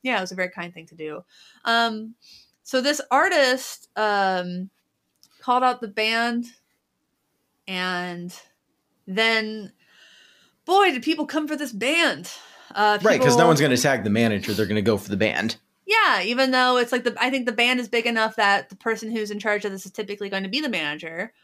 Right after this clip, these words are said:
Speaker 1: Um, because at that point, you're not, like, Venmoing somebody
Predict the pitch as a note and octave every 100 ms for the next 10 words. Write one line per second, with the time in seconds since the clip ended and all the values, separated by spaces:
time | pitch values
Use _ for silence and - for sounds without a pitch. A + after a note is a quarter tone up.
0 | _ _ _ _ F3+ F3+ E3 E3+ F#3 F#3+
1 | _ _ _ G#3 G#3+ G#3+ G3+ G3 A3 -
2 | B3 B3+ A#3 F#3 G#3+ A3+ G#3+ G3+ F#3+ G#3+
3 | F#3+ F#3 F#3 F#3 F#3 G#3 G3 F#3 F3 F3
4 | F#3+ - _ _ _ - F#3 E3+ E3 E3
5 | E3+ F#3